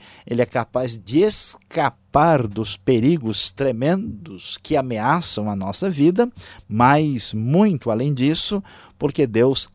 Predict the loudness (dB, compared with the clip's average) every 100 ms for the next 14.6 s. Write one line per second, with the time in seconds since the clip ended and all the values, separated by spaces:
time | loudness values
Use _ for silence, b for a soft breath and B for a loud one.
0 | -6 -2 -2 -2 -6 -6 -4 -4 -2 -2
1 | -4 -2 -2 -2 -4 -4 -2 0 0 -4
2 | -6 -6 -2 -2 2 4 4 4 -2 -2
3 | -10 -10 -2 -2 -2 -4 2 2 2 0
4 | 2 2 -2 B B B B B 0 0
5 | 0 2 4 4 2 2 0 0 0 2
6 | -2 -4 -4 -6 -4 -4 -4 0 2 4
7 | 2 -2 -4 -2 0 0 -2 -6 -2 0
8 | 2 2 0 B B B B -18 -6 4
9 | 4 4 2 2 2 -2 -10 -6 -4 -2
10 | -2 -4 -4 2 4 4 2 -4 -10 -14
11 | -8 0 2 2 -2 -4 -12 -6 -4 -4
12 | -4 2 2 2 -4 -4 -4 -4 0 0
13 | 0 -4 -4 -2 -2 0 -4 -8 -8 -6
14 | -6 -4 -2 0 0